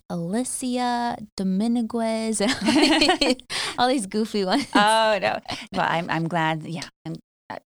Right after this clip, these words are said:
Speaker 2: I wanted to make sure. <laughs> You are a singer-songwriter, born originally in Waukesha, uh, now living in Oconomowoc. That's, that's correct?
Speaker 1: Yep.
Speaker 2: Yeah. Great. So I would lo-, I first love to find out, you know, your story and how you came to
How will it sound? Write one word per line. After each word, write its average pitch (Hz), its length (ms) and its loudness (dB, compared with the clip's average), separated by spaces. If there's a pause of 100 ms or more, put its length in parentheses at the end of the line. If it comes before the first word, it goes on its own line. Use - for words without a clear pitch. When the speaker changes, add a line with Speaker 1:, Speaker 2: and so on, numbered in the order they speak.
(140)
Speaker 2:
I 180 80 -2
wanted 185 240 -2
to 175 80 -6
make 165 180 -2
sure. - 160 -10 (120)
<laughs> 277 60 4 (1000)
You 254 120 2
are 339 80 4
a 339 100 0
singer-songwriter, 180 920 0
born 226 380 2
originally 196 420 -2
in 170 80 -2
Waukesha, 233 720 0 (360)
uh, 180 200 0
now 196 240 2
living 208 220 -2
in 185 80 0
Oconomowoc. 165 680 -4
That's, 151 220 -12 (160)
that's 185 280 -10
correct? 269 340 -8
Speaker 1:
Yep. 277 240 0
Speaker 2:
Yeah. 359 80 -12 (240)
Great. 254 360 -4
So 202 280 2
I 214 80 2
would 208 100 -2
lo-, 208 160 0
I 185 140 -8 (240)
first 302 240 -2
love 190 160 -2
to 175 140 -6
find 165 320 -2
out, 156 320 0
you 156 100 -8
know, 147 80 -8
your 147 160 -6
story 180 480 0
and 151 100 -4
how 170 280 -4
you 370 120 -8
came 175 360 -6
to 165 480 -6